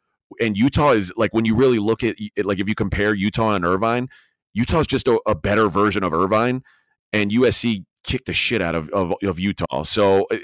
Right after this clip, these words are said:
that makes me think that this one could really get away from them there. Uh, and, you know, I, I think, like you said, Irvine's got enough of a name over the last few years that this isn't the kind of a game that, that U S C is gonna be sleepy in. So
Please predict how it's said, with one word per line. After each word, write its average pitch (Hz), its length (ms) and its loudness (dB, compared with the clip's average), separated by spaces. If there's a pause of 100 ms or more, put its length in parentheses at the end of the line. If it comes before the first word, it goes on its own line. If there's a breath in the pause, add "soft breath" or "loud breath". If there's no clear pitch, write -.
that 123 220 2
makes 160 220 -2
me 131 140 -2
think 120 360 -2
that 95 280 -2 (500 soft breath)
this 113 300 0
one 135 160 0
could 117 300 -2
really 95 320 0
get 90 200 -6
away 82 280 0
from 76 240 -10
them 73 180 -8
there. 73 320 -6 (460 loud breath)
Uh, 80 420 2
and, 90 300 -4 (180)
you 101 80 -6
know, 85 140 -2
I, 90 160 0
I 101 80 0
think, 113 360 -4
like 90 280 -6
you 104 80 -6
said, 110 340 -2
Irvine's 110 380 2
got 104 180 0
enough 95 300 -2
of 92 100 -4
a 85 60 -2
name 87 460 -4
over 117 200 -2
the 117 80 0
last 117 320 0
few 127 140 -4
years 131 500 -2 (540 soft breath)
that 107 240 -4
this 117 180 0
isn't 104 240 0
the 92 80 -4
kind 98 240 -2
of 87 80 -2
a 85 40 -4
game 90 320 -2
that, 85 180 -6
that 87 160 -4
U 95 120 0
S 87 120 0
C 90 160 -4
is 82 80 -6
gonna 82 160 -6
be 78 120 -8
sleepy 92 520 -4
in. 98 220 -2 (340 loud breath)
So 87 360 2